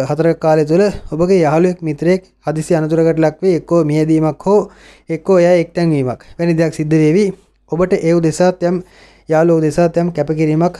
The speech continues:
මහන්සි වීමක් දක්වන්නට සිද්ධ වේවි. ඒ ගැනත් තරමක් සැලකිලිමත් වන්න. ගෙදර දොර සුරතල්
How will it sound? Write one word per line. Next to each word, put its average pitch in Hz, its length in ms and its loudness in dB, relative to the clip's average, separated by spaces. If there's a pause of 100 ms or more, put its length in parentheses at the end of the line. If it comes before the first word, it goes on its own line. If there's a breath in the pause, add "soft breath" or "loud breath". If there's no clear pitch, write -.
මහන්සි 160 400 -2
වීමක් 165 240 0
දක්වන්නට 156 480 -4
සිද්ධ 156 240 -2
වේවි. 123 300 0 (280)
ඒ 160 120 -2
ගැනත් 160 260 0
තරමක් 156 320 -4
සැලකිලිමත් 151 500 0
වන්න. 120 220 -4 (840 soft breath)
ගෙදර 160 300 0
දොර 160 160 0
සුරතල් 165 400 -2